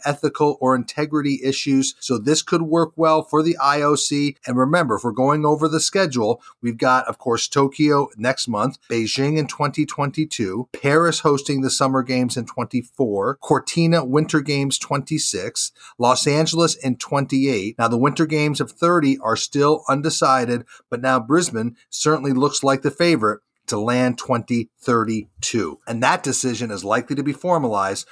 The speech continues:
within the next month. Let's shift to college football, because this is a big story.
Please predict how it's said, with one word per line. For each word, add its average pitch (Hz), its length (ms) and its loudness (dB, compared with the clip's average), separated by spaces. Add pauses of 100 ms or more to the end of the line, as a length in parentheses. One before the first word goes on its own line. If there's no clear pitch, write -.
(100)
within 110 460 -2
the 104 80 -8
next 104 340 -6
month. 95 420 -6
Let's 135 200 -2
shift 160 260 0
to 135 80 -4
college 139 420 0
football, 151 440 0
because 120 360 -4
this 170 220 -2
is 185 140 -2
a 185 100 2
big 180 240 0
story. 127 400 0